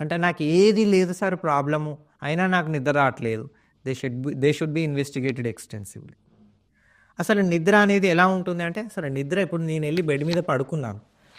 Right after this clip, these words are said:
కొందరు మనం ఇటు చూసి ఇటు చూసే లోపల నిద్రలోకి వెళ్ళిపోయి గురక పెడతారు.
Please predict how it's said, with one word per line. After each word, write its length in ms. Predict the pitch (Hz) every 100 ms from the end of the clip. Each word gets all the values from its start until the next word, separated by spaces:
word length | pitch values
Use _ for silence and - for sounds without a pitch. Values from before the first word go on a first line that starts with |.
| -
కొందరు 480 | 170 190 220 190 196
మనం 280 | 190 185 190
ఇటు 160 | 180
చూసి 280 | 185 214 214
ఇటు 120 | 208
చూసే 300 | 190 202 202
లోపల 320 | 214 202 202 202
నిద్రలోకి 460 | 185 180 196 190
వెళ్ళిపోయి 240 | 180 185 170
గురక 300 | 139 147 143
పెడతారు. 340 | 123 - -